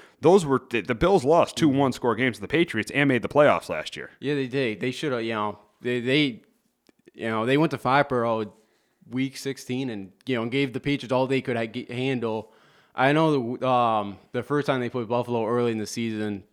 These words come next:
Speaker 2: Allen had a rough one with the three interceptions. Again, he doesn't turn the ball over. I think the Patriots scored, like, they had a pick six. They scored most of the points off of the turnover. So they probably would have won that game if they were able to hang on, if Allen did not throw three interceptions.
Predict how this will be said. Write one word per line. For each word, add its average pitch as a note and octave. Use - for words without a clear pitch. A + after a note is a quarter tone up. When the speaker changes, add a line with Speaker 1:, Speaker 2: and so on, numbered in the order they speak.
Speaker 2:
Allen A#2+
had G#2+
a G2+
rough G#2+
one G#2+
with F#2+
the G#2
three A#2
interceptions. G#2+
Again, G#2
he D3
doesn't F3+
turn F3
the D3+
ball C3+
over. C#3
I A#2
think C3
the -
Patriots B2+
scored, A2+
like, G2
they A#2+
had A#2+
a A#2+
pick C3+
six. A#2
They E3+
scored F3+
most D#3+
of B2+
the -
points C#3
off B2
of G#2
the G#2
turnover. C3
So G#2
they D3
probably D#3+
would C#3+
have D3
won C3+
that A#2+
game B2
if G2
they A2+
were A#2
able A2
to A2+
hang A#2
on, A2
if A2
Allen B2
did A#2
not A2
throw A#2
three A2
interceptions. G2